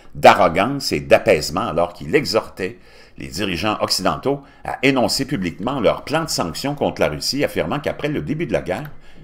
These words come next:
il serait trop tard. « Il faut agir », a insisté, euh, Zelensky, ajoutant qu'il ne s'agit pas de la guerre en Ukraine, il s'agit de la guerre en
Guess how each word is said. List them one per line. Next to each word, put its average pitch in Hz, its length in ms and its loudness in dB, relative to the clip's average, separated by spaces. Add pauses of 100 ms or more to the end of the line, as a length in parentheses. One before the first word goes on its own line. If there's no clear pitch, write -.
(100)
il 90 100 -6
serait 180 360 0
trop 127 200 -2
tard. « 190 520 -4 (960)
Il 139 100 -8
faut 139 200 8
agir », 156 360 6
a - 20 2
insisté, 123 680 -2 (640)
euh, 73 120 -2
Zelensky, 85 500 -2
ajoutant 107 320 2
qu'il 107 160 -6
ne 85 120 0
s'agit 82 340 -4
pas 139 180 0
de - 120 -4
la 73 140 -2
guerre 107 380 2
en 73 100 -4
Ukraine, 107 400 -2
il 76 120 -6
s'agit 80 320 -6
de 73 80 -6
la 65 160 -8
guerre 113 480 0 (680)
en 87 280 -2